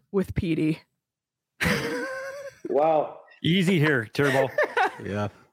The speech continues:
Speaker 4: Unload, buddy.
Speaker 2: Well, I'll tell you
Speaker 4: Unload.
Speaker 1: Tell us everything.
Speaker 3: <laughs> Yeah.
Speaker 2: Listen, I, I, and I, and I mean this sincerely. Petey's, he's one of the best in the business. Um, he's, I'm very lucky.
Speaker 1: <laughs>
Speaker 2: Uh, I, there, I, there it is. He,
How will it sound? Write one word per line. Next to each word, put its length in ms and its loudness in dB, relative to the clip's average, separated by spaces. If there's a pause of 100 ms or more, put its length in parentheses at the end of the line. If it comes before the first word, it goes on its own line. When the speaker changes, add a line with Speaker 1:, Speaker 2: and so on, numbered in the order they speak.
(540)
Speaker 4:
Unload, 380 4
buddy. 200 2
Speaker 2:
Well, 60 2
I'll 60 -6
tell 180 2
you 100 0
Speaker 4:
Unload. 140 2 (120)
Speaker 1:
Tell 220 2
us 180 2
everything. 720 2
Speaker 3:
<laughs> 300 -4
Yeah. 320 2 (1200)
Speaker 2:
Listen, 400 0
I, 140 0
I, 160 0
and 400 2
I, 80 4
and 240 0
I 60 4
mean 200 2
this 180 -2
sincerely. 360 0
Petey's, 460 -4 (440)
he's 200 0
one 140 8
of 40 6
the 60 4
best 260 4
in 60 -4
the 60 2
business. 480 2
Um, 440 2 (100)
he's, 220 -2 (220)
I'm 140 2
very 280 2
lucky. 300 4
Speaker 1:
<laughs> 140 2 (1000)
Speaker 2:
Uh, 80 0 (600)
I, 40 2
there, 200 4
I, 80 4
there 240 4
it 60 6
is. 180 2 (140)
He, 80 -10